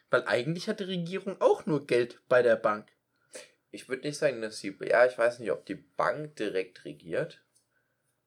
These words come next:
Speaker 2: Äh, ich weiß, also ich würde das nicht an Banken festmachen, aber, äh, ich sag mal so, die großen Unternehmen,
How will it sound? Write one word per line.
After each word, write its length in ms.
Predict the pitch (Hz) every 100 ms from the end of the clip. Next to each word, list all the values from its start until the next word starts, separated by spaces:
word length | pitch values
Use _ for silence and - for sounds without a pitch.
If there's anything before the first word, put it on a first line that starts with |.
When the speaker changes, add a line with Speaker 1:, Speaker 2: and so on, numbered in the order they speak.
| _ _ _ _ _
Speaker 2:
Äh, 340 | 95 95 95 -
ich 100 | -
weiß, 160 | 107
also 120 | 110 104
ich 100 | 107
würde 180 | 127
das 160 | 113 107
nicht 180 | 123 127
an 160 | 98
Banken 360 | - 101 - 101
festmachen, 640 | 92 90 - 95 95 120
aber, 520 | 85 87 85 90 90 - _ _ _ _ _ -
äh, 420 | 92 92 50 - - _ _ _ _ _ _ _ _ _ _ _ _ _ _ _ _ _ _
ich 200 | 107 -
sag 260 | 104 95 104
mal 260 | 92 87
so, 220 | 87 87
die 1500 | 85 98 87 85 50 - - - - - - - - - - - _
großen 480 | - 131 160 - 113
Unternehmen, 640 | 101 110 98 87 85 85